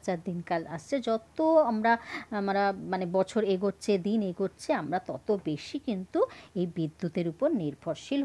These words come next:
হয়ে পড়ছি। টেলিভিশন, কম্পিউটার, রেডিও, নানান ধরনের যন্ত্রপাতি আমাদের দৈনন্দিন জীবনে আমরা যেগুলো ব্যবহার করে থাকি, সেগুলো সমস্তই কিন্তু এই বিদ্যুতের সাহায্যে চলছে। তড়িৎকে কত, কয় প্রকার? না, দুই প্রকার,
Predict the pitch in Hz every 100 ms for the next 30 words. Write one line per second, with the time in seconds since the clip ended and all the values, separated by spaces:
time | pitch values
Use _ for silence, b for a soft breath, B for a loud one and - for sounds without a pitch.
0 | - 151 185 - - - - 175 B B
1 | B B B 202 175 170 165 - 180 175
2 | 190 185 190 180 175 185 180 185 190 185
3 | 180 208 214 190 196 247 349 339 262 247
4 | 233 220 185 160 - 190 190 175 208 226
5 | B B - 180 170 190 180 175 170 175
6 | 170 180 165 170 175 185 170 160 160 165
7 | 175 175 175 208 208 - 202 - - 277
8 | 233 220 240 - 330 359 - 349 - 233
9 | 202 349 - 202 220 302 - 160 - 175
10 | 190 - 156 147 - 330 - 311 147 135
11 | - - B B B B B B B -
12 | 294 294 339 - 349 269 233 - 294 -
13 | - 254 247 294 285 539 - - 185 147
14 | 156 220 185 170 -